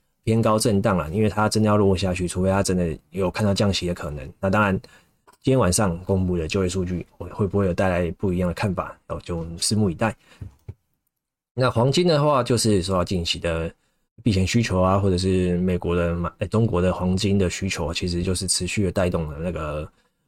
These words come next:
黄金的价格哦，甚至，甚至美元偏弱一点点哦，也会带动黄金。那比特币呢，就是稍微呈现横盘震荡啊，就是他们比特币的算力减半事件哦，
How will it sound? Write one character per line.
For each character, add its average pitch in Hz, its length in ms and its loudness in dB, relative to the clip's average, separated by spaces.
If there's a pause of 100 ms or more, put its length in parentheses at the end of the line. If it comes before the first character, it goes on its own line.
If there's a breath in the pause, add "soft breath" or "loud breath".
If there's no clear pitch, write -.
黄 87 160 0
金 92 120 0
的 90 60 0
价 92 180 0
格 78 160 -6
哦， 69 160 -6
甚 101 200 0
至， 95 200 0
甚 101 180 0
至 95 100 2
美 87 180 0
元 95 140 2
偏 147 240 0
弱 151 160 4
一 147 60 4
点 135 160 4
点 92 200 2
哦， 78 140 -4
也 82 140 -8
会 82 100 -4
带 82 160 -4
动 82 160 -6
黄 82 200 -12
金。 131 200 0 (800 loud breath)
那 123 80 -4
比 127 140 2
特 165 100 2
币 170 200 2
呢， 139 200 4
就 131 140 4
是 117 100 2
稍 110 200 2
微 95 100 4
呈 85 180 -4
现 92 160 2
横 92 220 -2
盘 85 160 -2
震 90 180 2
荡 80 220 -4
啊， 80 180 -12
就 - 80 -8
是 85 260 -2
他 - 140 -6
们 95 240 0
比 90 140 -4
特 110 140 0
币 110 180 2
的 90 160 0
算 104 220 -2
力 101 100 2
减 82 160 -2
半 101 200 0
事 113 140 0
件 110 200 2
哦， - 120 -10